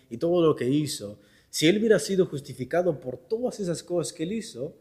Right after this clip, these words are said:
él se iba a presentar delante de Dios con el cuello erguido diciendo, "Yo soy salvo por medio de todo esto que yo hice". Pero después Pablo dice, pero este orgullo o esta jactancia no la tiene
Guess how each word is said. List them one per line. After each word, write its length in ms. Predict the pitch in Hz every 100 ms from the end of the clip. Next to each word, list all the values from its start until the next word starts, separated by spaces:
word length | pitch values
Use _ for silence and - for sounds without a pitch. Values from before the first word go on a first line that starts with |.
| _ _ _
él 160 | 185 226
se 120 | 220
iba 100 | 208
a 40 | 180
presentar 560 | 139 143 135 165 175
delante 420 | 151 156 175 160
de 100 | 139
Dios 280 | 131 170 180
con 120 | 160 131
el 160 | 120
cuello 280 | - 180 160
erguido 300 | 139 151 160
diciendo, 560 | 120 - 156 151 123 104
"Yo 300 | - 160 180
soy 220 | 160 127
salvo 440 | - 143 120 104
por 200 | - 107
medio 160 | 120 139
de 120 | 104
todo 480 | - 170 226 147 131
esto 320 | 151 - 113
que 140 | 107
yo 360 | 104 117 123 127 - _ _ -
hice". 420 | 214 - - _ _ _ _ _
Pero 140 | 156 151
después 380 | 135 - 185 180
Pablo 340 | 175 165 143
dice, 640 | 131 165 147 117 143 - - _ _ -
pero 300 | 143 127 -
este 360 | 190 185 - 175
orgullo 500 | 143 135 185 143 110
o 100 | 139
esta 180 | 135
jactancia 720 | - 113 - 143 151 131 107
no 160 | 101 127
la 220 | 113 98
tiene 360 | - 113 107